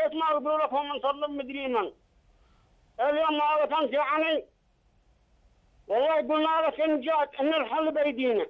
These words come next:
وإن الحوارات بيدينا، لو ينضموا، ينضموا للمؤتمر، لكن قلنا لك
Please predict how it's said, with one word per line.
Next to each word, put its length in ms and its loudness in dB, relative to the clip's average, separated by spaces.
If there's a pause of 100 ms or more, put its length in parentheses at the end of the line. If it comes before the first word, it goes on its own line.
(180)
وإن 240 2
الحوارات 580 0
بيدينا، 600 0
لو 220 2
ينضموا، 640 2 (100)
ينضموا 640 2
للمؤتمر، 680 0
لكن 320 0
قلنا 180 0 (160)
لك 80 -4